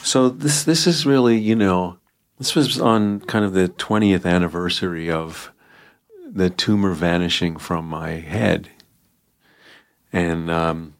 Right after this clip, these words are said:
it's called Thrown Back, and it speaks to what we've been talking about.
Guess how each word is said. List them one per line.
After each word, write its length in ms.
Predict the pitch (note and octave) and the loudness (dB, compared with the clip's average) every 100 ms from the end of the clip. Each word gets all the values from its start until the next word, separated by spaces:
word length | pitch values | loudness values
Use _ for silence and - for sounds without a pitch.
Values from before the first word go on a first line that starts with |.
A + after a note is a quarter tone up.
| _ - | _ -12
it's 120 | - | -4
called 260 | F#2+ F2+ - | 2 2 0
Thrown 720 | - - G2+ G#2 G#2 G2+ G2 - | -6 0 2 4 2 -2 -8 -2
Back, 420 | F#2+ D#2+ C#2+ - | 0 0 -4 -8
and 120 | G2 | -10
it 100 | G2+ | -8
speaks 280 | - C#3+ B2+ | -2 0 0
to 120 | - G#2 | -2 -2
what 160 | F#2+ | -2
we've 140 | F#2+ F2+ | -4 -4
been 120 | F2 | -2
talking 380 | F#2+ F2+ F#2 E2+ | 0 -2 -6 -8
about. 360 | D2+ D2 D#2 | -8 -8 -12